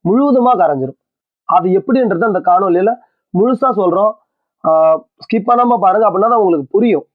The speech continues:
ஓகே, நம்ம இதை ரெடி பண்றதுக்கு முன்னாடி நம்ம முதல்ல ஃபர்ஸ்ட்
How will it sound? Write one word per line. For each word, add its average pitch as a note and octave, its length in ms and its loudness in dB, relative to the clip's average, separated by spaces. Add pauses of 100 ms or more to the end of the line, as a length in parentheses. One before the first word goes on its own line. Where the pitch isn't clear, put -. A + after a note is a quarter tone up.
(840)
ஓகே, E3 220 -2
நம்ம E3+ 180 2
இதை D#3+ 140 0 (720)
ரெடி F#3 260 0
பண்றதுக்கு F#3+ 320 0
முன்னாடி F#3 260 0
நம்ம E3+ 180 0
முதல்ல F3 240 0
ஃபர்ஸ்ட் D#3+ 200 -6